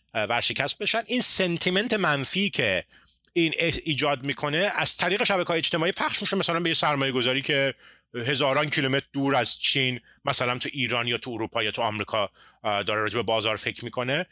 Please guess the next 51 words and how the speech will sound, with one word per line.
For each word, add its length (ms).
و 40
این 140
ممکنه 340
که 100
یه 60
اثر 220
منفی 300
روی 80
بازارها 380
بذاره. 300
پدیدهٔ 460
جالبی 380
که 100
جهان 300
اینجوری 400
هم 240
دیگه 180
حتی 240
از، 240
از 140
لحاظ 240
احساسات 540
هم 160
به 60
هم 180
وصل 220
شده. 340
اه، 140
محور 440
دومش 480
که 80
خیلی 180
مفصل 460
من 140
تو 120
اون 200
یکی 180
دو 80
قسمت 300
که 60
راجع 140
به 100
اورگراند 380
صحبت 240
کردیم 180
حرف 200
زدم، 240
اینه 140
که 100
یه 100
سری 360